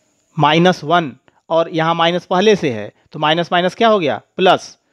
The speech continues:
तो वी ए स्क्वायर प्लस वी बी स्क्वायर प्लस टू वी ए वी बी। अब जो है ये ए स्क्वायर प्लस बी स्क्वायर प्लस टू ए बी के फॉर्म का है, that is वी ए प्लस वी बी का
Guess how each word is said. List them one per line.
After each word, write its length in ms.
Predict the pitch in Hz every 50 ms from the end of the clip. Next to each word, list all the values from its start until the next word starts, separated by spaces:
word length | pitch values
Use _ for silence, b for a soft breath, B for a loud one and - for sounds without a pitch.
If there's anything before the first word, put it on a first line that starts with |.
| _ _ _
तो 60 | - 156
वी 280 | 139 - - 170 180
ए 80 | 190 185
स्क्वायर 260 | 180 - 196 180 175
प्लस 220 | 175 185 180 156 147
वी 120 | 147 160 160
बी 120 | 175 170
स्क्वायर 240 | - - 180 170 165 160
प्लस 400 | - 190 247 311 - - _ _ _ _ _ _ _ _ _ -
टू 120 | 185 175
वी 260 | 143 139 143 156 165 214
ए 100 | 339 480 _ _ _ _ _ _ _ _ _ _ _ _ _ _ _ _ _ _ _ _ _ -
वी 100 | 190 196
बी। 180 | 151 135 113 - _ _ _ _ _ _ b b b b b b b b b b b -
अब 180 | 220 262 254 214
जो 120 | 214 180
है 300 | 135 135 147 185 269 359 _ _ _ _ _ _ _ _ _ _ _ _ _ _ _ _ _ _ _ _ _ _ _ _ _ _ _ _ _ _ _ _ _ _ _ _ _ b b b b b b b _ -
ये 400 | - 160 196 190 160 127 110 120 - _ _ _ _ _ _ _ - -
ए 140 | 208 226 220
स्क्वायर 260 | - - 226 214 214
प्लस 220 | - 220 208 165
बी 160 | 170 185 220 214
स्क्वायर 240 | - - 214 208 208
प्लस 300 | - 208 202 - - _ _ _ _ _ _ _ _ -
टू 120 | 240 233 220
ए 120 | 180 147
बी 240 | 131 139 123 120 - _ _ _ _
के 100 | - 180
फॉर्म 280 | 170 - 196 190 202 202
का 140 | 190 202 190
है, 100 | 196 190
that 200 | 185 180 - 214
is 120 | 220 220 - _ _ _ _ _ _
वी 240 | 127 143 165 180 196
ए 40 | 202
प्लस 280 | - 190 185 175 - -
वी 100 | 156 170
बी 140 | 156 170 175
का 220 | 160 226 392 440